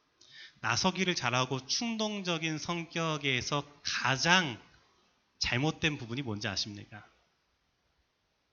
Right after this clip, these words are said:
그것은 예수님보다 앞서가는 것입니다. 베드로가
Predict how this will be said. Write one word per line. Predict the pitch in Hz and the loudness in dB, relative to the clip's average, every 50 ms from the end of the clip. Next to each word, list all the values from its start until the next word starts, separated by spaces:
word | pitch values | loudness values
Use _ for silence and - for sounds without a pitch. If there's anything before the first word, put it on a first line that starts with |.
| _ _ _ _ _ _ _ | _ _ _ _ _ _ _
그것은 | - 120 113 - 151 139 120 101 - - _ _ _ _ _ _ | -4 -2 -2 0 0 -2 -4 -6 -10 -16 _ _ _ _ _ _
예수님보다 | - 113 117 117 - 151 147 143 135 120 117 110 127 120 139 156 - - _ _ _ _ _ _ | 2 4 4 4 4 4 2 0 0 0 -2 0 0 0 0 -2 -4 -12 _ _ _ _ _ _
앞서가는 | - 110 107 - - - 135 120 110 107 95 98 101 | -4 -2 -2 -2 0 0 -2 -2 -2 -4 -8 -10 -10
것입니다. | 107 104 - 107 95 92 - - - - _ _ _ _ _ _ _ _ _ _ _ _ _ _ _ _ _ _ _ _ _ _ _ _ _ _ _ _ _ _ _ _ _ | -10 -10 -10 -10 -12 -14 -18 -20 -20 -20 _ _ _ _ _ _ _ _ _ _ _ _ _ _ _ _ _ _ _ _ _ _ _ _ _ _ _ _ _ _ _ _ _
베드로가 | - 123 127 151 165 165 - 123 127 135 147 117 104 104 | -2 0 0 0 0 0 0 0 0 0 0 -2 -4 -8